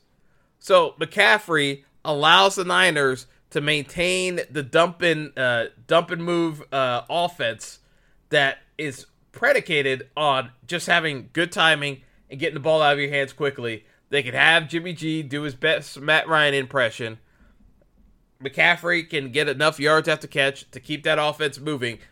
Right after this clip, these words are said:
So even when they get into a trailing script, they'll be able to, uh, manage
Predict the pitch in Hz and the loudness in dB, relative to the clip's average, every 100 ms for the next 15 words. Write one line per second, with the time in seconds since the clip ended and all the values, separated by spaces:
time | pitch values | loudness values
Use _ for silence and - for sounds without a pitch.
0 | _ 160 - 190 202 202 180 170 143 170 | _ -6 -4 -4 -2 -2 -2 -2 -2 -4
1 | 165 160 143 - 170 180 165 135 - 135 | -4 -6 -8 -6 0 0 0 -8 -12 -8
2 | 107 - _ - _ 139 160 156 160 - | -8 -10 _ -20 _ 0 0 0 -6 -4
3 | 143 175 185 156 135 123 113 - _ _ | -2 0 -2 0 0 0 -2 -8 _ _
4 | _ _ _ - 147 143 139 131 127 - | _ _ _ -8 -2 0 2 0 -4 -10
5 | _ 113 113 107 98 - 117 123 156 165 | _ -4 -2 -2 -4 -10 -16 -8 -4 -2
6 | 165 135 123 - | -2 -4 -6 -12